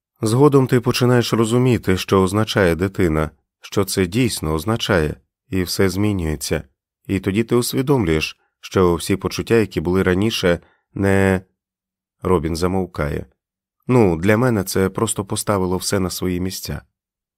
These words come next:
Жінки, які працюють із тваринами, часто чують подібне, що їхня любов до тварин виникає з пригніченого материнського інстинкту. Анна втомилася від цього стереотипу.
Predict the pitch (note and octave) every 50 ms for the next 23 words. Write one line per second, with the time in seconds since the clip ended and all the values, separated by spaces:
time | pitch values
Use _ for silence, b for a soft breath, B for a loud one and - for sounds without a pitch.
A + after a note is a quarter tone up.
0 | _ _ _ _ _ _ _ _ _ _ _ _ - G2 G2 A#2+ B2 C3 B2+ -
1 | F3 D#3 A2+ F#2+ - - F#2+ F#2 F#2 - - G2+ G2+ F#2+ - G2 F#2+ F#2 F#2 F#2+
2 | F2+ E2 - F#2+ G2 G2 G#2 A2 G#2 G2+ G2 G2 G2 F#2+ - G#2 G2 - - -
3 | D2+ - - D#2 D#2 D2+ - - - E2 D2 D#2+ D#2 D2 D#2+ E2 E2 D#2+ - _
4 | _ _ _ _ _ _ - - - - F#2 F2+ F2 F2+ F2+ - - F2+ F2 E2+
5 | E2+ E2 F2 F#2 F2+ D#2 F2 F2 - F#2 F#2 F#2+ A#2 A#2 G2 D2+ D#2+ D#2+ D#2+ E2
6 | - - F#2+ F2 F2 D#2+ - - - F2 E2+ D#2+ F2+ G2+ G#2 - - F#2 F2+ F2
7 | E2+ F2+ F2 E2+ E2+ E2 - F2+ E2+ F2+ F2 E2 - - - - D#2+ E2+ D#2+ -
8 | - F#2+ F#2+ F#2+ - - - D#2 D2 D2 C#2+ - - D#2+ D2+ D#2+ - _ _ _
9 | _ _ _ _ _ _ _ _ _ _ _ _ - B2 B2 A#2+ A#2 A2 G#2+ G2+
10 | - - G#2+ G#2 A2 A2+ G2+ E2 D#2 - - E2+ D#2 D#2+ D#2 - - E2 D2+ D#2+
11 | D2+ - - E2+ D#2+ D#2+ D#2+ D#2 - - E2 D2+ - - E2 D#2